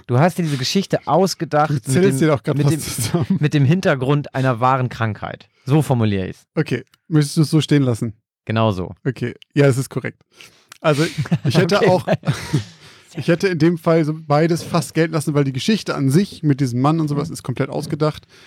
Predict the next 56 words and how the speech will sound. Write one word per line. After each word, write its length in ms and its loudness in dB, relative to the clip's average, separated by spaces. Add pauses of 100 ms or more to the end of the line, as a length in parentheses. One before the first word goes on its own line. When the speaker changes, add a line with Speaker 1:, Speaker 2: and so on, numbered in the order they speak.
(180)
Speaker 2:
aber 140 2
es 80 0
basiert 340 4
eben 160 -2
auf 100 -2
diesem 220 -8
echten 280 -8
Phänomen. 500 -4 (420)
Ich 160 -4
habe 140 2
halt 100 0
bei 100 2
meiner 200 4
Geschichte 280 -2
einfach 220 -2
die 120 -6
Angst 180 -6
vor 80 -6
Dunkelheit 440 0
und 60 -4
diese 140 -6
Schlafparalyse 760 -2
gemischt. 420 0 (600)
Und 440 0
die 80 -4
Schlafparalyse 760 0
ist 80 -8
aber 160 -2
halt, 140 0
wie 60 2
man 120 0
auch 80 -8
bei 100 -4
Instagram 380 0
sehen 200 2
konnte, 360 0
ein 160 -4
sehr 240 2
echtes 220 -8
Phänomen. 400 -2
Und 120 -6 (200)
einige 300 2
leideten 440 2
ja 320 0
oder 200 -2
leiden 260 -2
ja 60 -2
anscheinend 340 -2
sogar 180 2
selber 300 4
darunter 420 -2
von 200 -6
unseren 280 -4
Hörern 360 -2
und 160 -4
Hörerinnen. 540 0